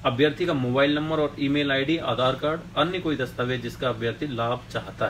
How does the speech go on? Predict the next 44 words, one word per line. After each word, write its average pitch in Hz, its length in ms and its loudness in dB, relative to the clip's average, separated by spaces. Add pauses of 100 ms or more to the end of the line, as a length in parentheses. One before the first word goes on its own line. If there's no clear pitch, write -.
है। 101 220 -6 (120)
तो 139 240 0
आप 156 240 0
इसको 156 340 -2 (520)
आरपीएफ 165 400 0
की 170 80 0
official 143 340 2
website 131 420 2
के 127 60 -4
माध्यम 120 340 -2
से 175 200 -4 (360)
online 135 480 0
apply 120 300 -2
कर 113 160 -4
सकते 131 320 -4
हैं। 170 220 -6 (280)
तो 143 80 0
दोस्तों, 165 400 0 (760)
यही 202 260 4
था 180 420 -2 (440)
आज 165 280 2 (640)
की 165 80 4
वीडियो 131 400 2
में 165 200 -2 (180)
आरपीएफ़ 131 460 -2
की - 80 -6
भर्ती 127 340 -4
के 117 80 -2
बारे 107 240 -4
में। 101 140 -10 (220)
तो 131 80 -4
जिन 185 280 0
अभ्यर्थियों 147 580 0
के 156 100 -2
इसका 147 220 -4
इंतजार 139 520 0
था 160 60 -2
काफी 127 320 -4
दिनों 117 260 -4
से, 170 220 -8 (140)
तो 160 100 4
उन 175 260 -2
लोगों 180 280 2
का 160 200 6